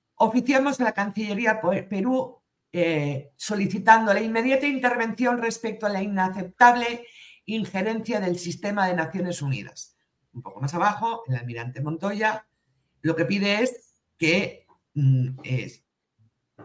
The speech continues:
eh, sea una, em, intervención inmediata y que el Perú no participe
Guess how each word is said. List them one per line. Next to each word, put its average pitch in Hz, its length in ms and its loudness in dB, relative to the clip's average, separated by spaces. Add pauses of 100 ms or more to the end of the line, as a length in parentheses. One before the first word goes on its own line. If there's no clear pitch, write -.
(140)
eh, 113 200 -6
sea 139 420 0
una, 160 580 0 (160)
em, 120 520 -2 (560)
intervención 147 760 0
inmediata 202 840 2 (580)
y 196 160 -2
que 202 480 0
el 147 220 0
Perú 180 500 0
no 143 220 0
participe 170 840 -4